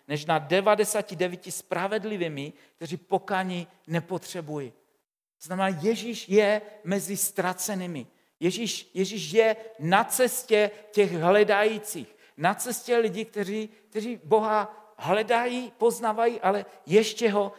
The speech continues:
možná nepoznali. Jak můžeme my jako církev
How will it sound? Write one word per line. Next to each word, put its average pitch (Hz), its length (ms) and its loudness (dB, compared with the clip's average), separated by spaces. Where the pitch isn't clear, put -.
možná 170 320 -2
nepoznali. 156 680 -6
Jak 202 220 6
můžeme 247 440 2
my 196 440 2
jako 151 240 -4
církev 190 680 -4